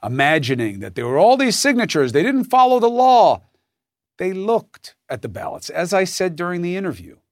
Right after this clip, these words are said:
You know, just because you let somebody give their argument doesn't mean you're not gonna check it. That's called dialogue, okay? So in debate, he said they didn't check every box and that's it. But that's not fraud, even if they didn't check every box.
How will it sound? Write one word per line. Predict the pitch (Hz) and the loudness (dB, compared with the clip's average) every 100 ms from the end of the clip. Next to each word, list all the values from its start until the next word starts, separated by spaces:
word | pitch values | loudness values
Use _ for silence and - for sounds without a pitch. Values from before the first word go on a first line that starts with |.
| _ | _
You | 156 | -10
know, | 180 | -8
just | 214 - | -8 -8
because | 220 190 | -6 -4
you | 170 | -2
let | 147 151 165 | 0 0 0
somebody | - 156 139 123 117 110 107 - _ _ - | -4 -4 -4 -4 -6 -8 -10 -14 _ _ -6
give | 139 139 | -2 0
their | 135 | 2
argument | 151 175 123 113 | 4 2 -2 -4
doesn't | 170 156 | -4 -2
mean | 156 175 | -2 -2
you're | 135 | -2
not | 147 | -2
gonna | 139 107 | -4 -10
check | 92 - 214 - | -6 -4 -4 -6
it. | - _ _ _ - | -20 _ _ _ -4
That's | 196 - | -4 -4
called | - 143 123 107 _ _ _ 85 | -4 -2 -4 -8 _ _ _ -10
dialogue, | 85 170 190 110 - - - _ _ - | 2 4 4 2 -6 -20 -20 _ _ -16
okay? | 113 131 143 175 _ _ _ | -8 -4 -4 -6 _ _ _
So | - 190 156 151 160 _ - | -4 0 2 2 -4 _ -4
in | 214 220 | -2 -2
debate, | 170 202 208 175 _ _ | 0 2 2 0 _ _
he | - 202 | -2 0
said | 185 202 180 | 2 2 4
they | 185 | 4
didn't | 196 | 2
check | 170 202 196 | 0 -2 0
every | 190 185 | 0 0
box | 165 185 185 180 | 2 4 4 0
and | 180 | -2
that's | 180 175 | -2 -2
it. | 170 - _ _ _ _ | -6 -10 _ _ _ _
But | 165 | 0
that's | 175 240 | 2 2
not | 302 196 | 2 -2
fraud, | - 139 143 | 0 2 2
even | 156 156 | 0 -2
if | |
they | 117 | -2
didn't | 120 220 - | -2 -2 -2
check | - - | -6 -12
every | - 73 | -14 -16
box. | - - - - | -14 -14 -14 -20